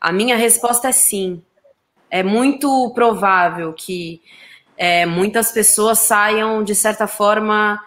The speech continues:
traumatizadas desse período, só que por motivos diversos. É, na verdade, é isso. Não só por conta do confinamento.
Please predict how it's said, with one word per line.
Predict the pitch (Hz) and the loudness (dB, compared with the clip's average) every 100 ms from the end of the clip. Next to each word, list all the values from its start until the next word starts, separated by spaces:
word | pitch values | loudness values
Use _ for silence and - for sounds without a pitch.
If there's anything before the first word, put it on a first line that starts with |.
| - _ _ | -20 _ _
traumatizadas | 208 202 208 214 196 214 214 214 | 0 2 0 -2 0 2 2 0
desse | 208 214 - | 0 0 -2
período, | - 208 214 262 214 180 | 0 0 0 -4 -6 -4
só | - 220 220 | -2 0 -2
que | - 233 - _ - | -4 -12 -12 _ -8
por | 254 | -4
motivos | 254 247 240 - 262 269 285 | 0 0 -2 -4 -2 -2 -4
diversos. | 247 311 214 156 151 - - - _ _ - | -4 -4 0 0 0 -6 -10 -18 _ _ -12
É, | - | -6
na | 170 190 | -4 -2
verdade, | 190 190 202 214 | -2 0 0 2
é | |
isso. | 202 151 - - _ _ - - - | 2 0 -2 -6 _ _ -20 -10 -2
Não | 214 262 | 2 2
só | - 254 247 262 240 | 2 4 4 4 0
por | - 220 | -8 -12
conta | - 233 233 | -6 -6 -4
do | 220 | -6
confinamento. | 214 220 - 226 220 196 165 156 - 135 | -4 -6 -4 -2 -2 0 -4 -6 -12 -16